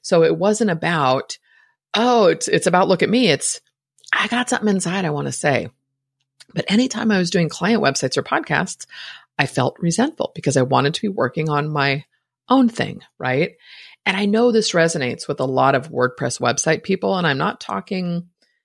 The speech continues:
eh, it might, it might strike a nerve with some of the agency owners too, but you have people who kind of fell into this or grew into this the way I did, and you start feeling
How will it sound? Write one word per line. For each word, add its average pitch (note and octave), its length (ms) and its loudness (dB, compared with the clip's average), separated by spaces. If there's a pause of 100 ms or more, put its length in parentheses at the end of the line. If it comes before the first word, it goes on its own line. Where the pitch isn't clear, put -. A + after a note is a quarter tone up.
(340)
eh, A#4+ 340 -2
it A#3 60 -2
might, A#3+ 280 2 (160)
it A3 200 4
might A3 400 0
strike G#3 280 0
a - 20 0
nerve F#3 160 -4
with F#3 140 -4
some F#3 120 -6
of F3 60 -4
the F3 80 0
agency F3+ 340 -2
owners D3+ 220 -6
too, D3 200 -2
but - 120 -6
you D3 120 -4
have D3 280 0 (440)
people D#3+ 300 -4
who D3+ 600 0 (520)
kind D3+ 160 0
of B2+ 80 -2
fell E3 260 2
into D#3+ 180 -2
this C3+ 360 0
or D3+ 260 -4 (100)
grew D#3+ 260 0
into D3 240 -2
this C#3 160 -2
the D3 100 -2
way C3 140 2
I E3+ 220 4
did, B2 440 2 (520)
and D3 240 -2
you C3+ 100 -2
start D#3 400 0
feeling B2+ 540 -4